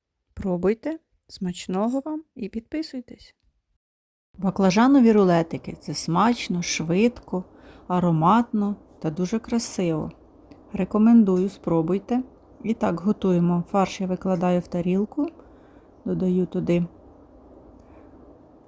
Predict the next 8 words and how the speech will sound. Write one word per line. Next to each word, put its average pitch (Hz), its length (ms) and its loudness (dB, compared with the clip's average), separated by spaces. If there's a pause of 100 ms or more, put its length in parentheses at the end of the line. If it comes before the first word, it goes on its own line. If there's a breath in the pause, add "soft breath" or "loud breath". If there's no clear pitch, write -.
(400)
суміш 180 560 -2
овочів. 202 600 -2 (600 loud breath)
Я 202 100 0
їх 196 140 -2
нарізаю 202 480 6
в 185 40 0
довільній 220 380 6
формі, 285 540 2